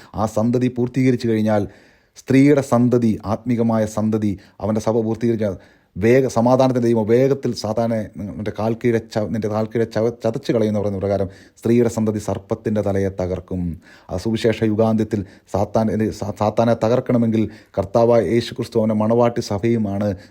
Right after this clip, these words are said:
സാത്താനെ തകർക്കുന്നത് നമുക്ക് കാണുവാൻ സാധിക്കും. അപ്പോൾ, അപ്പോൾ സ-, പിശാചിനോട് പറഞ്ഞു, "സ്ത്രീയുടെ സന്തതി നിന്റെ, നിന്റെ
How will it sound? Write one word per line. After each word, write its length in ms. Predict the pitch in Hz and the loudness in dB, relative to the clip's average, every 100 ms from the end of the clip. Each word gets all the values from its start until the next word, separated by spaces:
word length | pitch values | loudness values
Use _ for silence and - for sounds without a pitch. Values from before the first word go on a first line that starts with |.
| - | -4
സാത്താനെ 500 | 92 95 107 104 95 | -2 0 -2 -2 -2
തകർക്കുന്നത് 420 | 92 95 95 98 95 | -4 -4 -4 -4 -4
നമുക്ക് 180 | 92 | -4
കാണുവാൻ 220 | 92 95 92 | -4 -4 -4
സാധിക്കും. 440 | 87 87 87 82 - _ _ _ _ _ _ - | -6 -4 -6 -8 -12 _ _ _ _ _ _ -2
അപ്പോൾ, 280 | 110 113 113 - _ - _ _ _ _ _ _ _ _ _ _ _ _ _ _ _ _ _ _ _ _ - - - | 2 2 0 -10 _ -20 _ _ _ _ _ _ _ _ _ _ _ _ _ _ _ _ _ _ _ _ -20 -14 -2
അപ്പോൾ 220 | 107 113 - _ - - | 0 0 -2 _ -20 -16
സ-, 440 | - 110 - - - | -2 -2 -2 -6 -4
പിശാചിനോട് 480 | 110 127 135 135 | 0 4 4 4
പറഞ്ഞു, 280 | 123 110 110 - - _ | 2 2 0 -6 -18 _
"സ്ത്രീയുടെ 360 | - 120 131 147 | -6 2 4 4
സന്തതി 320 | 143 131 143 | 2 2 2
നിന്റെ, 240 | 131 131 135 - 120 | 2 2 0 -4 -4
നിന്റെ 340 | 120 127 127 | 0 4 2